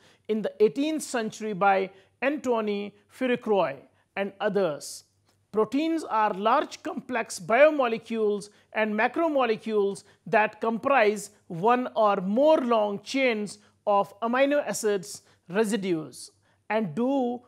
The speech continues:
most of the work in cells. They are important to the structure, function, and regulation of the body.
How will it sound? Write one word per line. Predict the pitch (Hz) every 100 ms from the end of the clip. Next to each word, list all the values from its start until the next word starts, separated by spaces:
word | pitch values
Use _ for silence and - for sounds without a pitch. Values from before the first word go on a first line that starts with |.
| _ -
most | 196 294 359 - -
of | 220
the | 220
work | 196 214 208 - -
in | 196 190
cells. | - 240 185 120 - - _ _ _ _
They | 190 202
are | 208 202 -
important | 233 - 285 311 480 466
to | 294
the | 254
structure, | - - 269 - - 220 208 - _
function, | - 196 - - 262 220 208 _ -
and | 214 208
regulation | 175 220 302 302 277 247
of | 208 170
the | 175
body. | 190 175 160 139